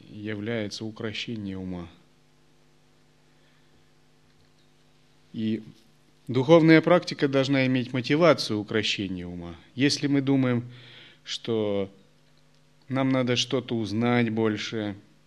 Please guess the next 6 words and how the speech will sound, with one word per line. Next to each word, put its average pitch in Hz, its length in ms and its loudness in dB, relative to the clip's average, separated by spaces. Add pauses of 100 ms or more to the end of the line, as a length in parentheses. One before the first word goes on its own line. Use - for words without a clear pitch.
(120)
получить 120 440 -4
какой-то 123 460 0
особенный 113 640 -4
метод, 117 840 0
интеллектуальные 117 1040 2
знания, 104 540 -4